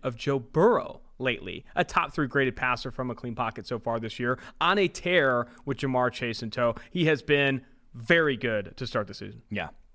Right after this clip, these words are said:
Speaker 2: excellent. I mean, this was the guy, this is what you thought coming out of L S U that you'd see.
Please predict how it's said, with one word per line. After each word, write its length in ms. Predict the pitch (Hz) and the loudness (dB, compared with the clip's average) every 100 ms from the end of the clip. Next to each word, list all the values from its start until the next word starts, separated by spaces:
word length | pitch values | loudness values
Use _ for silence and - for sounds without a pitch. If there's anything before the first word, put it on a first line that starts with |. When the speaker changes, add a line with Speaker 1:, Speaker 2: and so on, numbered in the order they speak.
| - | -4
Speaker 2:
excellent. 340 | 110 - 87 | -2 -2 -4
I 80 | 104 | 0
mean, 120 | 107 | 0
this 140 | 117 - | 0 0
was 120 | 110 | -4
the 60 | 101 | 2
guy, 440 | 107 104 101 98 - - - _ | 4 4 2 0 -6 -20 -20 _
this 100 | 104 | -8
is 60 | 101 | -2
what 80 | 110 | -2
you 60 | |
thought 280 | 101 131 82 - _ - | 2 0 0 -12 _ -14
coming 200 | - 104 | -4 -2
out 180 | 101 95 | 0 0
of 280 | 90 82 - _ _ _ | -2 -8 -16 _ _ _
L 100 | 101 98 | -4 -2
S 140 | 87 | -2
U 100 | 107 | -4
that 120 | 87 | -4
you'd 160 | 82 85 | -4 -8
see. 340 | - 101 95 | -6 -4 -4